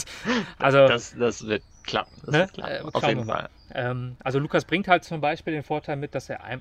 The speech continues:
Speaker 1: der ist einfach der, der Typ Läufer von der Statur, ähm, hat aber auch einfach weniger Körpergewicht mitzuschleppen.
Speaker 2: Ja.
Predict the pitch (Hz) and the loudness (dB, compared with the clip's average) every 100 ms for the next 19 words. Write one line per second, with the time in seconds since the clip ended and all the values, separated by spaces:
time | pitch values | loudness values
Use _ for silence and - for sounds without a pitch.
0 | - 127 - - 127 - - 123 117 - | -6 -8 -8 -12 -10 -10 -12 -10 -10 -10
1 | 120 - 160 139 160 - - 127 120 - | -10 -10 -4 -4 -4 -10 -10 -12 -12 -14
2 | - 175 - - - - - 120 120 117 | -10 -10 -10 -20 -20 -18 -10 -8 -8 -12
3 | - - - 147 135 120 139 135 131 147 | -18 -12 -6 -2 -2 -2 -4 -4 -4 -6
4 | 131 117 165 - 110 - 120 - 135 135 | -8 -8 -8 -8 -14 -14 -16 -16 -12 -6
5 | 98 92 | -4 -4